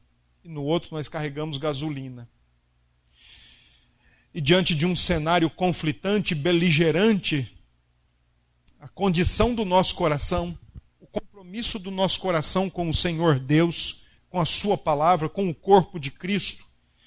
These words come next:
vai definir se nós vamos jogar água para resolver o conflito ou se nós vamos jogar gasolina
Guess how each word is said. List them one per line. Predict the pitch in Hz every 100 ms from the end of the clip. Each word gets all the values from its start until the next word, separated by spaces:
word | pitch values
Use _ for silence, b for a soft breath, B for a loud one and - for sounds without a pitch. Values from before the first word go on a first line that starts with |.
| b b
vai | 139 202 214 175 _ _ _ _ _
definir | 147 165 302 - 254 233 185 165 139 - - _ _ _ _ _ _ _ _
se | - 190
nós | 190 175
vamos | 160 175 143
jogar | 139 156 143 180
água | 151 147 127 127 120 _ _ _ _
para | -
resolver | 147 180 151 151 151 175
o |
conflito | - 143 120 170 196 - - _ _ _ _ _ _ _ _ _ _ _ _ _ _ _ -
ou |
se | -
nós | 170 139
vamos | 160 147
jogar | 160 139 151
gasolina | 143 151 143 143 131 120 117